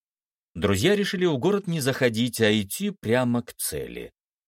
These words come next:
Всё необходимое у них было в чемоданах.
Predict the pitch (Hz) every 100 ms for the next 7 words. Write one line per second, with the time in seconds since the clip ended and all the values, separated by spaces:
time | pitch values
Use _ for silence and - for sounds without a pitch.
0 | _ - 170 156 143 160 160 151 143 135
1 | 135 120 113 120 113 110 - 113 107 101
2 | 71 62 57 -